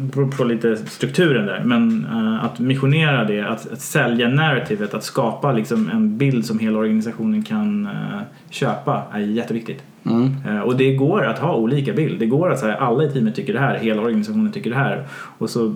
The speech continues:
Speaker 1: börjar man missionera och så liksom köper hela företaget in på det. Det, det har jag sett flera gånger.
Speaker 2: Okej. Mm.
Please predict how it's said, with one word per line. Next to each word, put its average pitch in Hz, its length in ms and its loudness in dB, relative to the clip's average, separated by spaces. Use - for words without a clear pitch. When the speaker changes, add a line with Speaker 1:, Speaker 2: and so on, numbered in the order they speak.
Speaker 1:
börjar 117 500 0
man 156 460 0
missionera 110 440 -2
och 117 100 -4
så 110 180 -2
liksom - 200 -6
köper 107 280 -4
hela 104 220 -4
företaget 107 440 -4
in 139 140 0
på - 40 -4
det. 101 60 -6
Det, 120 180 0
det 139 60 2
har 135 60 2
jag 117 100 0
sett - 160 -10
flera 101 140 -6
gånger. 110 220 -4
Speaker 2:
Okej. 131 280 2
Mm. 120 200 2